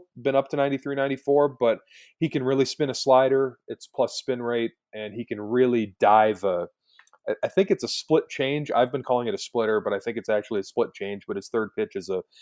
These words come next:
is a real, like, low spin, nasty kind of diver of a, of a splitter, um,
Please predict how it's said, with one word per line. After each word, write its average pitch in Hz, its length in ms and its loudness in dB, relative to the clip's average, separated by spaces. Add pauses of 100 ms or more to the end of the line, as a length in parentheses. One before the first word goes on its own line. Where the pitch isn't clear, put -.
(340)
is 120 120 -2
a 123 60 4
real, 117 380 6
like, 107 160 4
low 107 320 4
spin, 104 560 -4
nasty 101 580 -8
kind 107 140 -6
of 95 140 -12
diver 98 440 -2
of 92 140 -8
a, 98 40 -6
of 92 200 -10
a 92 40 -12
splitter, 98 500 -4 (280)
um, 92 360 -10